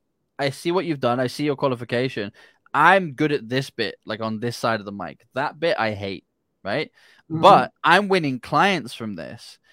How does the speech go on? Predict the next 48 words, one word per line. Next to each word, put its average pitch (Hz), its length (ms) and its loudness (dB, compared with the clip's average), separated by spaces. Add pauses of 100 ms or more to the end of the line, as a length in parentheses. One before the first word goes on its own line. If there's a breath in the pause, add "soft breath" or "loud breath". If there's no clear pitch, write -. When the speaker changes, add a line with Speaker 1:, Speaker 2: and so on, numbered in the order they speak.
(180 soft breath)
Speaker 1:
And 135 260 2
the 143 80 -4
thing 165 300 -4
that's 190 200 -6
slowing 151 540 -2
me 127 120 -2
down 120 480 0
is 104 140 -10
that 113 140 -4
I 131 100 4
have 165 200 0
to 139 80 -10
take 139 260 -8
two 151 260 -8
days 135 360 -4
in 127 120 -8
between 123 380 -10
these 117 200 -10
calls 135 520 0
to - 180 -6
edit 175 280 -4
it. 69 180 -12 (400)
If 123 120 -2
I 160 140 8
Speaker 2:
Mm-hmm. 151 80 0
Speaker 1:
didn't 170 220 -2
have 151 200 2
to 151 80 -4
do 147 100 -2
any 135 160 0
of 113 60 -6
the 113 180 -4
editing, 143 480 -2
I 131 100 2
could 185 180 -10
fit 165 240 -6
in 131 100 -4
another 113 300 -6
two 113 240 -10
interviews, 117 460 -10
which 113 160 -14
means 117 180 -8
probably 147 400 -6
another 110 260 -8
one 110 200 -6
or 104 80 -10
two 104 160 -16
clients. - 640 -10